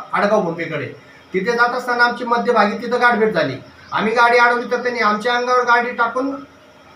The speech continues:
निघून जाण्याचा प्रयत्न केला, परंतु आम्ही वेळेचे भान ठेवून आमच्यासोबत जे स्टाफ होते, आपले संतोष जाधव, जीवन भालके, नितेश खरात यांच्या मदतीने आणि लोकांच्या मदतीने आम्ही सदर गाडी आडवी लावून त्याला ताब्यात घेतलं.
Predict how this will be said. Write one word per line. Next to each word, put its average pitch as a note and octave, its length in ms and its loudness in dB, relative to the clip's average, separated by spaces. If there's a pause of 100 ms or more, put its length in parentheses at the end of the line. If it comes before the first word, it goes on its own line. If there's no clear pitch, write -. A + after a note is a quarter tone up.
(180)
निघून A#3+ 260 0
जाण्याचा A#3 320 2
प्रयत्न G#3 300 -2
केला, D3 260 -4 (240)
परंतु G#3 240 -2
आम्ही A#3 220 0
वेळेचे A3+ 360 4
भान G#3+ 220 2
ठेवून A3 200 -2
आमच्यासोबत G#3 500 -2
जे A#3 160 -2
स्टाफ G#3+ 280 2
होते, G#3+ 520 -2 (680)
आपले G3 240 -4
संतोष G3+ 380 -2
जाधव, G#3+ 320 2
जीवन G3+ 340 0
भालके, F3+ 360 2
नितेश G3+ 400 -2
खरात G3 280 2 (260)
यांच्या F#3+ 340 0
मदतीने A#3+ 440 2
आणि G3+ 280 -2
लोकांच्या A3 400 -2
मदतीने A#3 400 -2
आम्ही A3+ 220 0
सदर G3+ 340 -2
गाडी A3 440 0 (200)
आडवी G#3 360 -2
लावून A#3+ 260 2
त्याला A3 260 0
ताब्यात G#3 340 0
घेतलं. G3 400 -2